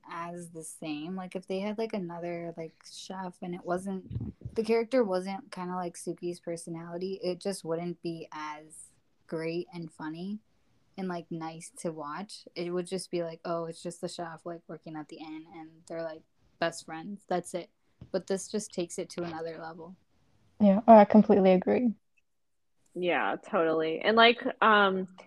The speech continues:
Speaker 3: what we had mentioned at the beginning of the episode, like, her scenes tend to be, uh, her scenes and Kirk's scenes that tend to be, like, just put in between, like, very serious moments on the show. So they always bring, like, levity to it, which I appreciate.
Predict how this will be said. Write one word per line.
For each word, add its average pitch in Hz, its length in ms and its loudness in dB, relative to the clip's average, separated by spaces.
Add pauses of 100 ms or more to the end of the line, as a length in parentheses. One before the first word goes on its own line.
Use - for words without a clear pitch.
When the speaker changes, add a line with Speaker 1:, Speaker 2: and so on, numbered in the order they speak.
(420)
Speaker 3:
what 214 160 10
we 226 120 8
had 226 100 8
mentioned 202 340 0
at 202 100 -2
the 196 60 -10
beginning 175 440 -2
of 196 100 -4
the 214 80 4
episode, 226 480 0
like, 196 200 2
her 202 260 -2
scenes 196 600 -6
tend 185 240 -2
to 190 80 4
be, 190 400 -2 (480)
uh, 190 220 8
her 302 260 2
scenes 214 360 -4
and 196 260 -2
Kirk's 165 320 -4
scenes 170 400 -4
that 202 200 4
tend 202 200 2
to 202 80 2
be, 214 160 4
like, 202 200 6
just - 220 -4
put 180 220 4
in 190 240 4
between, 190 420 -2
like, 185 220 0
very 175 240 4
serious 165 640 0
moments 202 400 0
on 226 100 2
the 233 140 -6
show. 233 400 2
So 175 340 4 (300)
they 214 140 10
always 196 320 8
bring, 196 200 -2
like, 180 220 0
levity 151 520 -2 (100)
to - 120 -10
it, - 160 -4
which - 220 -2
I 165 80 4
appreciate. - 720 -2